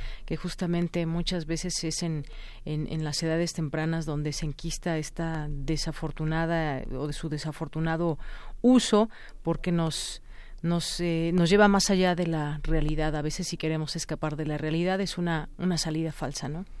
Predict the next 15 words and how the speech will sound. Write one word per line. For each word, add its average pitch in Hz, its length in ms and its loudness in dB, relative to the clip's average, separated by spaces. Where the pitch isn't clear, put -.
Bueno, 220 240 12
pues, - 420 0
¿qué 226 100 8
más 196 220 4
podemos 185 340 8
decir 165 340 4
antes 160 280 0
de 175 80 2
despedirnos? 160 880 2
Pablo, 190 360 12
Leslie, 170 500 4
¿algo 170 260 0
que 170 120 -4
quieran 160 240 -2
comentar? 151 440 -4